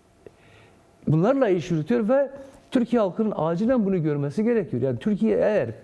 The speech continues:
Türkiye, e, halkı eğer diyorsa ki ben vatanımı seviyorum, ben Türkiye'yi seviyorum diyorsa kesinlikle ilk tezelden dur demesi gereken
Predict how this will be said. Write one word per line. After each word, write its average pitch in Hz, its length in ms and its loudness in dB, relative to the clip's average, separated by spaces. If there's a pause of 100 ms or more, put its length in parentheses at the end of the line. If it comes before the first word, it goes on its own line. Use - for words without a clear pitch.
(840)
Türkiye, 180 400 2
e, 131 560 0 (200)
halkı 139 480 0 (100)
eğer 147 240 0
diyorsa 180 360 2
ki 131 220 -2
ben 156 200 2
vatanımı 135 380 -2
seviyorum, 135 520 -2 (1000)
ben 175 180 2
Türkiye'yi 147 360 -2
seviyorum 135 480 0
diyorsa 208 400 -2 (880)
kesinlikle 170 560 0 (420)
ilk - 640 -2
tezelden 190 600 2
dur 175 220 0
demesi 156 340 0
gereken 151 420 0